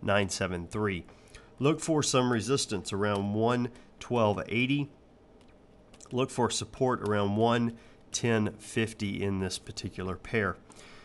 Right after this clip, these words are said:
Now, switching back, um, over to the euro pound. You know, yesterday we talked about,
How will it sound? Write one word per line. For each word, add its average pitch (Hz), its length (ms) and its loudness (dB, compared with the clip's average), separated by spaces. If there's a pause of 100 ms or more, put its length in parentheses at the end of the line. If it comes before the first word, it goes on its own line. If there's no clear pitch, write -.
(640)
Now, 131 80 6
switching 175 400 2
back, 139 320 8 (180)
um, 113 500 2 (100)
over 131 240 0
to 120 320 -2
the 107 320 -4 (160)
euro 127 540 4 (100)
pound. 135 580 4 (420)
You 117 120 2
know, 107 80 6
yesterday 139 440 4
we 120 120 2
talked 117 320 4
about, 107 480 4